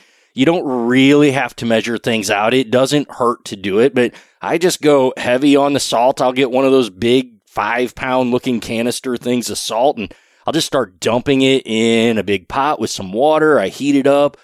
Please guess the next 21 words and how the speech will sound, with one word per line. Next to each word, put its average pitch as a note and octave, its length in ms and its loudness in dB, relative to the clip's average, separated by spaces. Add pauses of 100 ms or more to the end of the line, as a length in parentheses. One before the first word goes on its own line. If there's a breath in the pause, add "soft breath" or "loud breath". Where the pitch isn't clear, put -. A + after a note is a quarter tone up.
(300 soft breath)
I'll C3 160 -2
throw D3+ 280 2
in C#3 360 2
whatever A2 360 0
seasonings, D3 800 0
whether F#3+ 320 0
it's - 180 -10
rubs C#3+ 720 -2
or G#2 460 0
whatever C3 480 0
I C3 100 2
plan C3+ 380 0
on A2+ 260 0
trying A2 280 -4
to G2+ 60 -8
get G2+ 180 -4
the G2+ 60 -12
bird G2 260 -4
to G2+ 80 -14
taste B2+ 340 -4
like, C#3+ 320 0